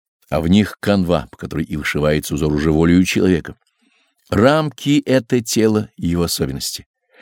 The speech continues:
Канва — прочие кармические условия, которые ставятся владыками кармы. А далее уже сфера деятельности свободной воли человека. Эта сфера тем шире, чем выше дух,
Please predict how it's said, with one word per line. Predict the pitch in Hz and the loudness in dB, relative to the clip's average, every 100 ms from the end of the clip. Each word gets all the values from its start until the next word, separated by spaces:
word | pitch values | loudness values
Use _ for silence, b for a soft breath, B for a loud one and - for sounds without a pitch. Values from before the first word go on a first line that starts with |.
| B B | B B
Канва — | - 95 98 92 107 110 | 0 2 2 2 2 0
прочие | - 87 104 - - 101 | -2 2 2 2 0 0
кармические | 98 87 90 90 - - 82 | 0 0 0 0 -4 -4 -6
условия, | - 87 80 71 - b b b | -2 0 0 -2 -8 b b b
которые | 78 71 | -8 -6
ставятся | - - 82 78 - 71 | -4 -2 0 -2 -4 -6
владыками | 69 71 113 113 107 | -4 -2 0 2 0
кармы. | 95 92 76 69 _ _ _ _ _ _ _ - | 2 -2 -2 -10 _ _ _ _ _ _ _ -6
А | 80 | -4
далее | 67 80 82 | 0 0 0
уже | 85 85 | 0 -2
сфера | - - 82 85 | -2 0 2 0
деятельности | 71 82 85 90 87 - | 0 0 0 0 0 0
свободной | 87 - 80 85 80 87 | -2 0 0 0 0 2
воли | 95 101 | 2 0
человека. | - 107 120 110 - _ _ _ _ _ _ _ _ _ - | -2 -2 -2 -2 -4 _ _ _ _ _ _ _ _ _ -4
Эта | 87 95 95 | -2 0 -2
сфера | - 101 98 95 | 2 2 2 0
тем | - 92 | 0 -2
шире, | 90 - 101 98 101 | 0 -2 2 2 2
чем | 95 - 95 90 | -2 0 0 4
выше | 98 95 107 | 2 2 0
дух, | 101 139 - | 2 2 2